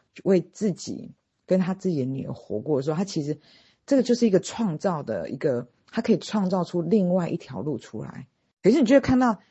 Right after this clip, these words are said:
他往另外一条路的时候，他毕竟就像白雪公主，呃，与白马王子结婚一样，他所有的这个切点，他就只是一个起点而已。然后我们就会看到，其实每一个人他在这个世界的钥匙都在他自己手上。可是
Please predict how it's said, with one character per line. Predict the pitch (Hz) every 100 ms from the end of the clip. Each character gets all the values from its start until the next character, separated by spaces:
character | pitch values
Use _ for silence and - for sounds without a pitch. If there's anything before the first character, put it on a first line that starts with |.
| _
他 | -
往 | 202 165
另 | 156 240
外 | 226 208
一 |
条 | - 160
路 | 196
的 |
时 | 175
候， | 196
他 | 202
毕 | - 196
竟 | 185
就 | 175
像 | 190 190
白 | 170 151 170
雪 | - 117
公 | 113 156 160
主， | 151 107 113 - _ _ _
呃， | 131 139 135
与 | 120
白 | 135
马 | 175 135
王 | 147
子 | 135
结 | - 120
婚 | 123 143
一 |
样， | 143 143
他 | 247 269 _ _
所 | - - 185 247
有 | 226
的 | 143
这 | 135 185
个 | 165
切 | - 175
点， | 156 127
他 | -
就 | 226
只 | 226 -
是 | 127
一 | 170
个 |
起 | 123 - 120
点 | 120 123 -
而 | -
已。 | - _ _ _ _ _ _ _ -
然 | 262
后 |
我 | 294
们 |
就 | 180
会 | 247
看 | 240 - 226
到， | 208
其 | 165
实 | 185
每 | 196 139
一 | 101 180
个 | - 190
人 | 160 123
他 | 127 - 160 160 165 _ _ _
在 | 196
这 | 175
个 | 165
世 | - 175
界 | 165 156
的 |
钥 | 143 160
匙 | 139 -
都 | - 147
在 | 147 135
他 | 127 139 139
自 | -
己 | 135
手 | 123 - -
上。 | 143 135
可 |
是 | 135 175